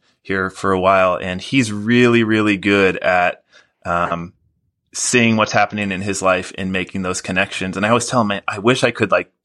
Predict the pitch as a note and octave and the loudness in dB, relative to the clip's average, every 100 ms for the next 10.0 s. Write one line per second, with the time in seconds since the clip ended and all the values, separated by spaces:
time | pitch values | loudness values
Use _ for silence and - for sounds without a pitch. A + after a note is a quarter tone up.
0 | _ _ _ - B2 A#2 A#2 G#2 _ - | _ _ _ 0 2 2 0 -4 _ -2
1 | D#3+ D#3 A#2+ A#2+ A#2+ A2+ A2+ G#2+ F2+ G2+ | 0 2 4 4 4 4 2 0 0 2
2 | F#2+ E2+ G2+ F2+ F#2 G2 G#2+ - G#2 F2+ | 0 2 2 2 0 0 0 -2 -4 -4
3 | - F#2+ - G2+ F#2+ F#2+ F2 E2 - F#2+ | -2 -2 2 2 2 2 0 0 0 -2
4 | G#2 G2 G2 A2 A2 D#2+ - F2+ E2 - | -2 -6 0 2 2 0 0 -4 -4 -6
5 | - _ - - - - - F2 F2 - | -10 _ -20 -18 -18 -6 -2 -2 -2 -6
6 | _ - - G2 F#2+ G2 F#2+ F#2+ F#2+ _ | _ -12 -4 0 2 2 2 0 -4 _
7 | _ _ _ - G#2 E2 F#2+ F#2+ G2 F2+ | _ _ _ -4 0 0 2 2 0 -2
8 | - F#2 F2 F#2+ - G#2 G2 E2+ F#2+ - | -2 0 0 -4 -4 -4 -2 -2 -4 -2
9 | F#2+ - E2 F#2+ - - - - - - | -2 -2 -4 -4 -2 -2 -2 -4 -6 -8